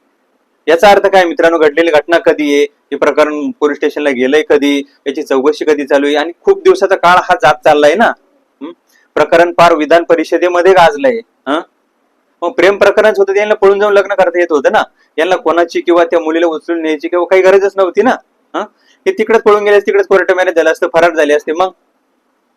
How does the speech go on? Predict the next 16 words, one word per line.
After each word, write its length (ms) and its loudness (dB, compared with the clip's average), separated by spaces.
म्हणजे 120 2
एवढी 140 4
सिंपल 320 2
गोष्ट 240 2
कळत 240 2
नाही 180 -4
का, 160 -2
हं? 140 -6
म्हणजे, 580 -2
अं, 1000 -6
मुलीला 640 0
तिची 140 -4
काही 460 -2
इज्जत 260 0
नाहीये 240 0
का? 160 -4